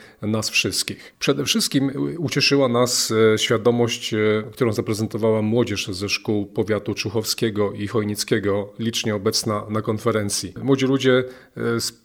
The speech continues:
pełnym zrozumieniem i zaangażowaniem przedstawili swoje, e, pomysły na to,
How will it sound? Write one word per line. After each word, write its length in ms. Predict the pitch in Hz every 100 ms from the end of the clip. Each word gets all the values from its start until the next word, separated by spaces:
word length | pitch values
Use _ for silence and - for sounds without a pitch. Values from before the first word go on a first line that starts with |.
| _ -
pełnym 400 | 139 135 131 113
zrozumieniem 760 | 120 123 117 123 139 139 127
i 100 | 123
zaangażowaniem 760 | 117 123 120 113 113 131 131 117
przedstawili 580 | 117 - 113 117 113
swoje, 460 | 110 - 170 143 107
e, 420 | 107 113 110 107
pomysły 480 | 98 117 120 120 113
na 140 | 107
to, 360 | 110 110 110